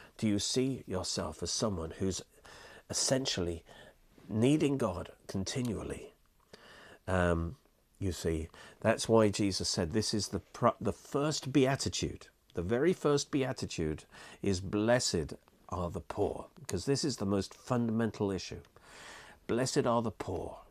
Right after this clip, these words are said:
in spirit, for theirs is the kingdom of God." In other words,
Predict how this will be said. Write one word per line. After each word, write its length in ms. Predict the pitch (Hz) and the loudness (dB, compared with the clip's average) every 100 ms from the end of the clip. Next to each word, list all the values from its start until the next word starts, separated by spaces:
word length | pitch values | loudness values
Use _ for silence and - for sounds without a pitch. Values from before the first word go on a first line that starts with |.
| - | -8
in 120 | 95 | -4
spirit, 640 | 87 - 98 - - - - - - - - - - | -4 -2 -2 -4 -10 -18 -20 -20 -20 -20 -20 -18 -8
for 240 | - 90 | 0 2
theirs 300 | 90 101 92 | 4 4 4
is 140 | 92 80 | -2 -6
the 100 | 90 | -6
kingdom 360 | - 92 92 | -4 -4 -4
of 120 | 87 - | -4 -4
God." 200 | 78 67 - - - - | -4 -6 -12 -16 -6 0
In 140 | 120 | 4
other 200 | 156 170 | 4 4
words, 440 | 156 110 82 - | 4 4 2 -4